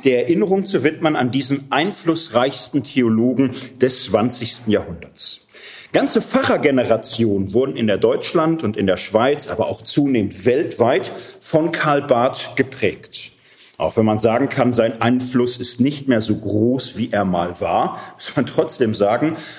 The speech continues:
auch Theologen, die heute entschieden gegen Barth sind,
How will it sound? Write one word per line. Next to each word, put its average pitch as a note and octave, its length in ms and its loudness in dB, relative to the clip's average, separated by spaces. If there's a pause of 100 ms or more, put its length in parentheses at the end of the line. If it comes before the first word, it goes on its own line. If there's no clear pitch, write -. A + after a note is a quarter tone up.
(120)
auch F3+ 320 2
Theologen, D3+ 640 0
die B2 120 2
heute C3+ 500 2 (480)
entschieden D#3+ 800 0
gegen E3 460 0
Barth D#3 340 0
sind, A2+ 500 -2